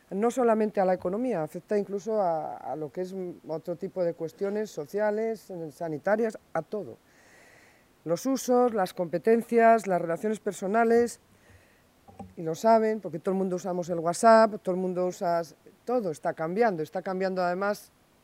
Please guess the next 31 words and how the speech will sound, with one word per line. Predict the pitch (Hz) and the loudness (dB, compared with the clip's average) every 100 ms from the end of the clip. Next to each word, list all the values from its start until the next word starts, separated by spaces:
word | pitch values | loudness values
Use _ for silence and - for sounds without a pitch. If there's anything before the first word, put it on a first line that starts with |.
| _ - | _ -20
eh, | 107 131 | -20 -4
cada | 170 160 | -2 0
poco | 214 202 180 | -2 -6 -2
tiempo | 233 220 185 | -2 -2 -4
ya | 180 185 | -2 0
las | 180 165 | -2 -4
aplicaciones | 170 175 170 175 185 175 | -8 -6 -6 -4 -2 -2
de | 175 | -2
hace | 170 175 | -4 -4
un | 180 | -2
año | 180 175 170 _ _ | -2 -2 -6 _ _
no | 175 | -10
son | 185 175 | -6 -4
las | 170 | -2
mismas, | 202 247 247 254 | -2 -4 -4 -4
yo | 208 190 | -4 -4
digo | 190 | -2
el | 185 | -4
WhatsApp | 180 202 233 - | -6 -4 -6 -6
y | 156 | -12
se | |
está | 160 208 | -8 -6
quedando | 202 196 175 | -4 -4 -4
ya | 175 | -4
hasta | - 143 | -6 -8
viejo, | 185 247 - - _ _ - - - | -8 -8 -10 -20 _ _ -20 -20 -6
porque | 165 165 | -2 2
ya | 175 | 4
hay | 196 | 4
otras | 190 202 | 2 -2
tecnologías, | - 190 190 185 196 208 208 | -2 -2 0 0 2 2 2